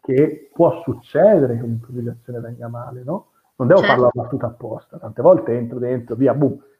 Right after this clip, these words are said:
Speaker 1: si va alla prossima e arrivederci, grazie, perché se si rimane ancora su quella prima diventa, diventa faticoso, no? È, è uno strano rapporto, perché poi tu sei visto anche dall'interno come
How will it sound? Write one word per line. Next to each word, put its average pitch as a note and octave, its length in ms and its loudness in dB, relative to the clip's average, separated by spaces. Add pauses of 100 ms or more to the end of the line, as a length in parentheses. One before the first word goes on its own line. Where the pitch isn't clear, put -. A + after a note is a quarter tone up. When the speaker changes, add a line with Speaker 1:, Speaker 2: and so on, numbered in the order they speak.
(180)
Speaker 1:
si - 80 -10
va B2 140 2
alla B2 160 0
prossima B2+ 800 -2 (400)
e - 140 -10
arrivederci, A#2 500 -2
grazie, A#2 500 2
perché G#2 220 -10
se - 140 -14
si - 120 -6
rimane A#2 280 0
ancora A#2 340 -4
su B2 120 -14
quella A#2+ 240 -8
prima D3+ 500 2 (920)
diventa, A2+ 840 -4
diventa A2+ 340 -8
faticoso, A#2+ 560 -2
no? C3 240 -4 (280)
È, - 340 4
è G3 60 4
uno G3 220 4
strano A#3 240 4
rapporto, E3 540 -2
perché B2+ 240 -12
poi A3 260 -6
tu F#3+ 180 -12 (100)
sei E3+ 220 -6
visto D3+ 440 -12
anche E3 400 -10
dall'interno E3+ 800 -8
come E3+ 500 -6